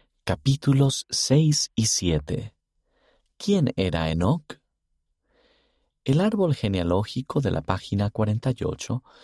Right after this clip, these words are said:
muestra a los dos hombres llamados Enoc en la línea de Adán y Eva. Enoc, hijo de Caín, nieto de Adán,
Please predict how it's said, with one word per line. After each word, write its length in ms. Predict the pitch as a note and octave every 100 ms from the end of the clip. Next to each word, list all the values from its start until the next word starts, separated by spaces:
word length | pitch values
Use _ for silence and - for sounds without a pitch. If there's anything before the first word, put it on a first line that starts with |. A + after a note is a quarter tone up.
| - _
muestra 680 | - A2+ D3+ D3+ - D3 D3+ -
a 80 | F#2+
los 240 | E2 -
dos 340 | C#3 E3 - -
hombres 580 | D3 A#2 E2+ G2 A#2+
llamados 600 | - G2+ E2+ E2 F2+ - -
Enoc 520 | B2+ C#3+ F#2 - - _ _ _ _
en 180 | G#2 F#2
la 120 | E2+
línea 480 | E2+ A2 C#3+ D3 C#3
de 140 | A#2+
Adán 280 | G#2+ E2+ D#2
y 160 | E2 E2
Eva. 380 | E2+ - - _ _ _ _ _ _ _ -
Enoc, 480 | F2+ F#2 D#3+ - - _
hijo 320 | G#2 F2 - G#2
de 120 | A2+
Caín, 520 | C#3+ G#2 D#2+ F2 -
nieto 520 | - F2 E2 D#2 F2
de 100 | F#2+
Adán, 520 | G#2 A#2+ C3+ E2 A2